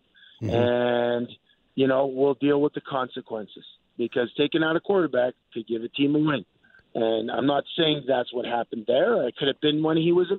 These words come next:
Speaker 2: Pee Wee football and he remembers that lesson. But I've seen it. I, you know, we, we, we coach against, I know, you know, I've done a lot of work with,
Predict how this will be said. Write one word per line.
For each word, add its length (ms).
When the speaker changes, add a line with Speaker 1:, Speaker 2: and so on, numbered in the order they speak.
Speaker 2:
Pee 140
Wee 200
football 380
and 80
he 80
remembers 480
that 180
lesson. 360
But 140
I've 140
seen 220
it. 100
I, 200
you 160
know, 100
we, 240
we, 280
we 200
coach 340
against, 300
I 100
know, 400
you 120
know, 140
I've 120
done 140
a 60
lot 180
of 60
work 220
with, 140